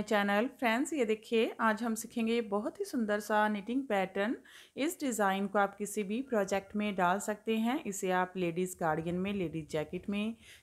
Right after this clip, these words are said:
जेंट्स हाफ स्वेटर, फुल स्वेटर में, बच्चों के स्वेटर में अप्लाई कर सकते हैं। तो देखिए, आगे की साइड से ये इस तरह से दिखता है और पीछे की साइड से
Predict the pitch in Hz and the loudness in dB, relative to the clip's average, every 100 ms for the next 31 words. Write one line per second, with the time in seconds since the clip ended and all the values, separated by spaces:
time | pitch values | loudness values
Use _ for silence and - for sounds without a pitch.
0 | - 160 160 165 - 165 165 175 175 190 | -8 -2 0 -2 -2 -2 -2 0 0 0
1 | 202 170 160 - 175 190 202 226 175 165 | 0 -2 -2 -2 -2 0 0 0 0 0
2 | 185 185 214 202 175 180 185 180 175 170 | -2 -2 0 0 0 0 -2 -2 2 2
3 | 220 262 165 - 139 - 143 156 147 165 | 4 2 0 0 -8 -6 -6 -6 -6 -4
4 | 175 180 240 302 440 - - - 196 196 | -6 -2 0 0 -2 -16 -20 2 4 6
5 | 233 311 277 226 190 185 190 190 196 - | 2 0 0 2 2 0 -2 2 0 0
6 | 220 - 240 240 240 247 247 - 254 262 | -4 0 2 2 2 -2 -4 -2 0 2
7 | 294 403 - _ - - - - - _ | 0 -2 -8 _ -20 -20 -20 -20 -20 _
8 | _ - 180 180 180 190 214 214 277 254 | _ -8 -2 0 0 0 -2 -2 -2 -2
9 | 294 277 208 190 190 220 | -2 2 2 2 2 2